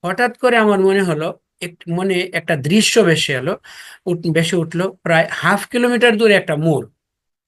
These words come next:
সেখানে দাঁড়িয়ে, এ, এই ভ্যানওয়ালা ওইখানে দাঁড়িয়ে আছে। আমি সঙ্গে সঙ্গে সেখানে যাই এবং অবাক হয়ে দেখি সত্যি সে ঠিক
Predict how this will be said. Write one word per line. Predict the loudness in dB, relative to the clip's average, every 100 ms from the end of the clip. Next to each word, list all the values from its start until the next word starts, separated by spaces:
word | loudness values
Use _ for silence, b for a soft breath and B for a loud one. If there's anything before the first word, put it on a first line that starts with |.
| _ _ _ _ _ _ _ _ _ _ _ b b _
সেখানে | -6 -4 0 0 2
দাঁড়িয়ে, | 2 2 2 0 -2 -8
এ, | -12 -10
এই | -4 -2 -2 -2
ভ্যানওয়ালা | -2 2 2 2 0
ওইখানে | -2 0 0
দাঁড়িয়ে | 0 -2 -6
আছে। | -10 -18 _ _ _ _ _ _ _ _ _ _
আমি | -6 -4
সঙ্গে | -2 -2 -2
সঙ্গে | -4 -4 -4
সেখানে | -4 -2 -2
যাই | 0 -2 -6 _ _ _ _
এবং | -6 -4 -4 -4
অবাক | -2 0 0 0
হয়ে | -2 -2
দেখি | -2 -6 -8 -14 -16 _ _ _
সত্যি | -12 -10 -8 -8 -8
সে | -8 -8 -10 -10
ঠিক | -10 -10